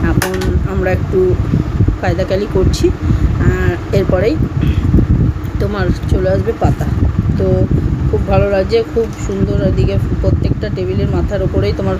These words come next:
fan দিয়েছে, কোনো অসুবিধা হচ্ছে না এত গরমেও। আর এই যে দেখছো পাতা উড়ে চলে যাচ্ছে, বুঝতেই পারছো কতটা হাওয়া আছে। হুম, তো পাতা পড়ে গেল।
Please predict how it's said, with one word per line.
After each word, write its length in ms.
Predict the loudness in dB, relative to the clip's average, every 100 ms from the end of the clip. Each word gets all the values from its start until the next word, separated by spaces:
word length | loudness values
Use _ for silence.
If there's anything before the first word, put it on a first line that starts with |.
| 0
fan 200 | 0 2 2
দিয়েছে, 300 | 2 2 -2
কোনো 180 | 0 0 2
অসুবিধা 340 | 0 0 2 0
হচ্ছে 160 | 2
না 80 | 0
এত 120 | 0 0 2
গরমেও। 320 | 2 2 2 2 2 0 -2 0 2 2
আর 100 | 0 0
এই 80 | -2 -2
যে 80 | -2 -2 -4 -2
দেখছো 240 | 0 0 -2
পাতা 240 | 0 0 0 0
উড়ে 140 | 0 0
চলে 160 | 0 0
যাচ্ছে, 220 | 0 2 0
বুঝতেই 320 | 0 -2 0 0
পারছো 320 | 0 0 2 2 2 0 2 2 0 0
কতটা 380 | 2 2 2
হাওয়া 280 | 2 2 2 0
আছে। 200 | -2 -4 -2 0 0
হুম, 140 | -2 -4
তো 60 | -2 0
পাতা 260 | 0 2 0 2
পড়ে 180 | 0 2
গেল। 180 | 2